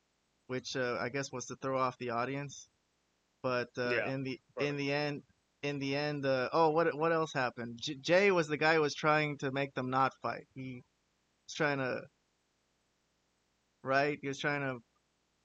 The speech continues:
Speaker 1: pull the family
Speaker 2: Keep it
Speaker 1: back
Speaker 2: together.
Speaker 1: together, I guess, you know,
Speaker 2: Yeah.
Speaker 1: which was, which was interesting. I, for a second, I thought it was gonna happen. Again, good writing. And then, uh, Solo in the end turns on, uh,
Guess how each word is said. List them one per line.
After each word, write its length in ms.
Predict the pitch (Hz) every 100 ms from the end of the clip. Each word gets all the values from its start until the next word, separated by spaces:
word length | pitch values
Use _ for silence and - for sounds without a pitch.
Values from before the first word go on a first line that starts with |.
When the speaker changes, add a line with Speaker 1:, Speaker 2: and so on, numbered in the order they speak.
| _ _ _ _ -
Speaker 1:
pull 140 | 190
the 100 | 196
family 340 | 185 180 180 175
Speaker 2:
Keep 80 | 170
it 40 |
Speaker 1:
back 140 | 160
Speaker 2:
together. 280 | 156 127 147
Speaker 1:
together, 240 | 147 135 120
I 100 | 120
guess, 420 | 123 113 131 -
you 140 | 135
know, 140 | 131 135
Speaker 2:
Yeah. 60 |
Speaker 1:
which 180 | 139 165
was, 200 | 180 185
which 180 | 170 185
was 140 | 220 190
interesting. 600 | 233 226 151 - 127 110
I, 120 | 147 165
for 120 | 185
a 60 | 185
second, 400 | - 208 214 185
I 100 | 165
thought 260 | 165 180 175
it 60 |
was 160 | 151 139
gonna 240 | 165 156
happen. 480 | 139 151 175 131 135 - _ _ _ -
Again, 460 | 139 135 151 160 170 _ _ _
good 180 | 147 156
writing. 580 | 131 135 147 160 170 175 _ _ _ _ -
And 200 | 135 135
then, 300 | 139 143 143
uh, 380 | 135 131 127 123 123 _ -
Solo 520 | - 147 147 143 139
in 120 | 131
the 100 | 127 131
end 260 | 131 127 -
turns 360 | 143 127 127
on, 320 | 123 123 123 123
uh, 280 | 120 120